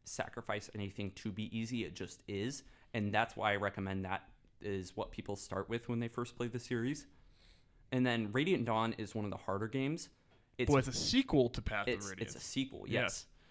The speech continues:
Speaker 1: Uh, I don't, I don't think that people should, if they're playing the series for the first time, I don't think they should play Radiant Dawn immediately after Path of Radiance,
Speaker 2: Really?
Speaker 1: unless, unless they like, if, if Path of Radiance is their first game, because I think you need a bit more experience to play Radiant Dawn just because of how difficult it can be at
Speaker 2: Good.
Speaker 1: times.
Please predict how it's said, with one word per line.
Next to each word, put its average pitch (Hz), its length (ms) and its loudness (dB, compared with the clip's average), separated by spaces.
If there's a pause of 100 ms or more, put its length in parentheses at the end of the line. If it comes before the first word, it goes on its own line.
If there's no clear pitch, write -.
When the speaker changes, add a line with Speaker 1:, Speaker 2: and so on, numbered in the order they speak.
(200)
Speaker 1:
Uh, 113 160 6
I 135 140 8
don't, 165 240 6
I 135 80 6
don't 143 200 2
think 123 260 0
that - 120 -4
people - 260 -6
should, 107 340 -4
if - 280 -2
they're 107 220 2
playing 127 360 0
the 120 60 0
series 117 300 0
for - 140 -10
the 95 80 -8
first - 280 -6
time, 98 340 -2 (340)
I 120 80 6
don't 120 120 2
think 117 160 -2
they 117 100 0
should 113 140 -4
play 104 160 -2
Radiant 101 280 -2
Dawn 104 140 0
immediately 98 420 -2
after 95 180 -4
Path 95 240 -4
of 92 100 -8
Radiance, 95 460 -6 (300)
Speaker 2:
Really? 127 220 12
Speaker 1:
unless, 120 460 6
unless 127 340 4
they 117 100 0
like, 98 180 -4 (340)
if, 139 280 4
if 139 160 2
Path 147 240 2
of 120 80 -2
Radiance 104 280 -2
is 98 120 -6
their 101 80 -4
first 104 220 -6
game, 95 180 -2 (300)
because 123 340 -2
I 123 80 4
think 117 220 -2
you 120 60 0
need 104 160 0
a 101 40 -2
bit 92 140 -4
more 98 160 -2
experience 101 600 -4 (300)
to 113 100 -6
play - 180 -4
Radiant 107 300 0
Dawn 104 180 2
just 101 280 -8
because - 240 -8
of 92 80 -12
how 101 120 0
difficult - 500 -6
it 101 100 -8
can 101 160 -4
be 95 140 -6
at - 80 -8
Speaker 2:
Good. 196 140 8
Speaker 1:
times. 110 280 2